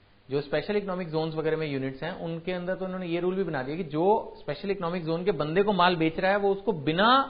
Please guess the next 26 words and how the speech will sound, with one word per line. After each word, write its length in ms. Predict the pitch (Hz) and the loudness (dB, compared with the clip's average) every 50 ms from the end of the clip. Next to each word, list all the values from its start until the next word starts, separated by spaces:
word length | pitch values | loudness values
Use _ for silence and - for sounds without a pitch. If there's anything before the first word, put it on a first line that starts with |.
| - - - - - | -4 -16 -10 -6 -4
tax 240 | 160 160 - - - | -4 -2 -4 -4 -4
लिए 220 | 165 160 175 196 - - - - - - _ - | -2 0 0 0 -2 -6 -10 -18 -20 -20 _ -6
बेच 160 | 113 120 - - - | -6 -6 -6 -6 -10
दे। 120 | - 85 - - - _ _ _ _ _ _ - _ _ _ _ _ _ _ _ _ _ _ _ _ _ _ _ _ _ _ _ _ _ _ _ _ _ _ _ _ _ _ _ _ _ _ _ _ _ _ _ _ _ _ _ _ _ _ _ _ _ _ _ _ _ _ _ _ _ _ _ _ _ _ _ _ _ - | -14 -14 -16 -18 -20 _ _ _ _ _ _ -20 _ _ _ _ _ _ _ _ _ _ _ _ _ _ _ _ _ _ _ _ _ _ _ _ _ _ _ _ _ _ _ _ _ _ _ _ _ _ _ _ _ _ _ _ _ _ _ _ _ _ _ _ _ _ _ _ _ _ _ _ _ _ _ _ _ _ -8
बात 120 | 110 123 | -8 -6
समझ 160 | - 180 185 180 | -6 -6 -6 -6
रहे 100 | 139 113 | -6 -6
हो? 60 | - | -6
यानी 140 | 127 139 160 | -6 -6 -6
अगर 400 | - - 123 110 117 135 160 185 | -6 -8 -8 -4 0 0 0 0
आप 320 | - - - 135 143 - - | 0 0 2 2 0 0 -4
special 300 | - - 131 127 - 147 | -6 -6 -4 -4 -4 -6
economic 340 | 147 143 139 131 135 135 131 | -4 -4 -4 -4 -4 -4 -4
zone 220 | 110 113 123 127 | -4 -2 -2 -2
में 100 | 123 117 | -2 -4
हो, 240 | 107 104 95 104 143 | -4 -4 -4 -4 -4
then 180 | 139 131 131 139 147 - - - _ _ - - 143 101 | -4 -6 -6 -8 -8 -12 -18 -20 _ _ -20 -18 -14 -8
you 180 | 101 120 143 139 127 | -6 -4 -4 -2 -2
have 200 | 135 127 120 120 | -2 -2 -2 -4
this 140 | 123 117 - - | -8 -12 -8 -6
freedom 340 | 127 160 170 151 113 135 185 214 - - - - - _ - | -4 -2 0 0 0 -2 -4 -8 -10 -16 -20 -20 -14 _ -8
to 60 | 180 160 - | -4 0 2
purchase 520 | 165 151 147 - 175 180 202 233 247 226 | 2 2 2 2 4 4 6 6 4 4
the 60 | 254 233 202 | 2 2 4
goods 160 | 247 240 - - | 2 2 2 0
from 200 | 220 214 220 226 | 0 0 0 0